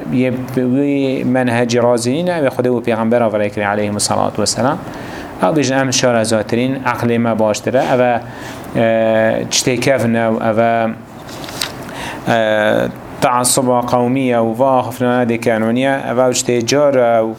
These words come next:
بحثی و حقی او خود و پیغمبر هنارتی و او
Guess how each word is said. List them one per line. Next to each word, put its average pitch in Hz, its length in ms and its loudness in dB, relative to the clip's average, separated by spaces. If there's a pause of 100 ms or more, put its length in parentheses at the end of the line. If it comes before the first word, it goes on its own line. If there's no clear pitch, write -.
(480)
بحثی 123 680 0
و 139 220 0
حقی 123 380 -2
او 117 160 2
خود 123 180 -2
و 165 140 2
پیغمبر 113 420 2
هنارتی 110 460 -2
و 196 120 0
او 170 120 4